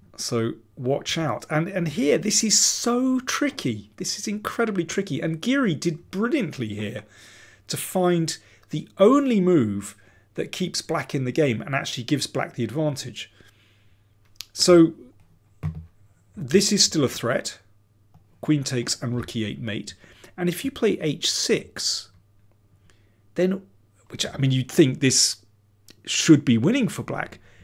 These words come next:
Queen E three turns the tables completely. And here,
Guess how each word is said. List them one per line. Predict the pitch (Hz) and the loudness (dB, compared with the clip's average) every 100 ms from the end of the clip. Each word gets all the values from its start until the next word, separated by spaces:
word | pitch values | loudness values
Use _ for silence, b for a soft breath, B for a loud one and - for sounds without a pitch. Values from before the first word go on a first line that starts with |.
| b b b - | b b b -16
Queen | - 214 220 196 | -6 -2 -2 -2
E | 180 170 | -6 -6
three | - - 175 123 - - _ _ _ - | -8 2 2 2 -6 -12 _ _ _ -10
turns | - 269 277 247 | -2 2 4 2
the | 190 | -4
tables | - 180 165 156 | 0 0 2 -2
completely. | - 160 - - 247 233 - 110 131 - - _ _ _ _ - - - _ - - 175 | 0 -4 -4 2 2 2 -4 -2 -2 -4 -16 _ _ _ _ -20 -20 -20 _ -20 -12 -4
And | 160 | -2
here, | 143 196 165 | 4 4 4